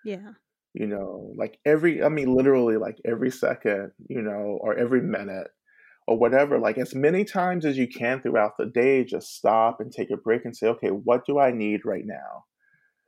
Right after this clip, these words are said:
Speaker 2: Right? Do I need water?
Speaker 1: Mm-hmm.
Speaker 2: <laughs> You know, do I need a break? Do I need a nap? Do I need to call someone, you know, so I can get some support, right? Or do I need to go and zone out,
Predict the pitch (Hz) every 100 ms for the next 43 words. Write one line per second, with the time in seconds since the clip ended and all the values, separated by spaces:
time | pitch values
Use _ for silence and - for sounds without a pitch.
0 | _ _ - 101 107 123 - - 123 123
1 | 123 120 117 - 107 110 117 110 107 -
2 | - - - 226 214 208 214 - - 120
3 | 113 110 131 127 123 127 120 117 - -
4 | 110 113 110 101 - 110 110 117 120 117
5 | - 110 104 104 101 98 82 - _ _
6 | _ _ _ - 107 123 123 120 123 123
7 | 107 - 117 110 110 113 110 - 98 98
8 | 90 71 - - - _ - 123 120 101
9 | 98 - 107 107 - 110 123 - 107 -
10 | 104 - 110 104 85 - - - - _
11 | _ - 101 104 - 123 135 135 143 143
12 | 135 131 117 113 120 117 117 101 107 95
13 | -